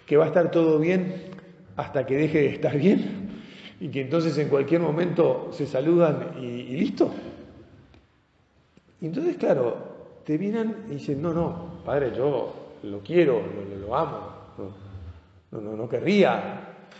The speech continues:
no querría que eso suceda. Entonces, claro, construir es complicado, como te decíamos también antes. Y,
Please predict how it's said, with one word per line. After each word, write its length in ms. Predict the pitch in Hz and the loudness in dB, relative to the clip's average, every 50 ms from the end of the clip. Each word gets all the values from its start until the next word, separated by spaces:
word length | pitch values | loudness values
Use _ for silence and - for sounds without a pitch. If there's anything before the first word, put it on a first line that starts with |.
| - - _ _ _ _ _ _ _ - | -20 -20 _ _ _ _ _ _ _ -12
no 120 | 127 120 | -10 -8
querría 360 | 113 117 127 175 190 165 131 | -6 -4 -2 2 2 2 2
que 100 | - 127 | 0 -2
eso 120 | 120 - 117 | -6 -6 -8
suceda. 460 | - 120 120 - - 127 113 101 - - - - - - - - - _ _ _ _ - - - - - _ _ _ _ _ _ _ _ _ _ _ _ _ _ _ _ _ _ _ _ _ _ _ _ _ - _ _ _ _ _ _ _ _ _ _ _ _ _ - | -12 -12 -10 -6 -4 -4 -4 -4 -6 -10 -14 -18 -20 -20 -20 -20 -20 _ _ _ _ -20 -20 -20 -20 -20 _ _ _ _ _ _ _ _ _ _ _ _ _ _ _ _ _ _ _ _ _ _ _ _ _ -20 _ _ _ _ _ _ _ _ _ _ _ _ _ -12
Entonces, 400 | 110 110 147 170 165 - - - - - - - - | -8 -4 -2 -2 -2 -2 -6 -12 -14 -16 -18 -14 -4
claro, 600 | - 139 135 127 117 139 143 - - - - - - | 0 2 2 2 2 0 -2 -4 -10 -14 -16 -12 -6
construir 880 | - 135 127 - - - 139 151 170 185 180 165 - - - - - - - | -4 -4 -4 -4 -4 -4 -2 0 2 2 2 0 -2 -4 -8 -10 -10 -10 -10
es 120 | 131 - | -12 -10
complicado, 640 | - - 123 113 98 107 113 107 113 101 101 107 113 117 - - | -10 -10 -10 -8 -8 -8 -6 -4 -4 -4 -2 -4 -6 -8 -10 -10
como 160 | - 131 113 110 | -8 -8 -6 -6
te 140 | - 110 | -6 -6
decíamos 500 | 101 - 123 - 120 120 117 117 107 92 | -6 -8 -8 -6 -4 -4 -4 -4 -4 -6
también 300 | 95 - 104 113 120 117 | -8 -8 -4 -4 -2 -2
antes. 400 | 113 110 107 117 120 123 120 - - - - - - - - - - _ _ _ _ _ _ _ - | -2 -4 -4 -4 -4 -4 -6 -10 -18 -20 -20 -20 -20 -20 -20 -20 -20 _ _ _ _ _ _ _ -12
Y, 100 | - | -10